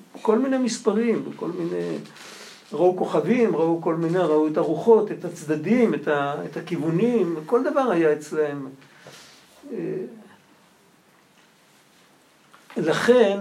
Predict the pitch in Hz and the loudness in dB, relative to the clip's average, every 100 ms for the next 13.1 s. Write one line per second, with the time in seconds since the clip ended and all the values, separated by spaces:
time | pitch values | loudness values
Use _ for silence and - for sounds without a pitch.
0 | 196 208 165 165 233 233 175 220 170 - | -6 -8 -4 4 4 4 2 2 0 -2
1 | 208 196 165 156 143 196 202 175 185 185 | 0 0 -2 -6 2 4 4 2 -2 -4
2 | - 160 151 160 220 226 214 175 160 160 | 0 2 2 2 0 -2 0 0 0 -2
3 | 156 - _ _ _ _ - 170 185 233 | -6 -14 _ _ _ _ -6 -2 0 0
4 | 240 180 175 165 226 170 165 147 135 196 | 2 0 0 -2 -4 0 4 4 2 0
5 | 151 - - - - - 185 175 170 202 | -2 -6 -16 -20 -20 -4 -2 0 2 4
6 | 247 214 208 160 190 208 - - - _ | 4 2 2 2 2 0 -6 -12 -20 _
7 | 165 196 214 226 196 220 208 196 170 165 | -4 0 4 4 6 4 2 -2 2 2
8 | 156 151 151 156 156 160 202 185 - 175 | 2 0 -2 -2 -4 -2 2 0 0 0
9 | 165 156 156 156 139 139 120 - - 76 | 4 4 4 0 -2 -4 -8 -10 -10 -12
10 | - - _ _ _ _ _ _ _ - | -12 -18 _ _ _ _ _ _ _ -20
11 | - _ _ _ _ _ _ _ _ _ | -20 _ _ _ _ _ _ _ _ _
12 | _ - - - _ _ - 175 156 147 | _ -16 -16 -18 _ _ -8 0 4 4
13 | 143 | 2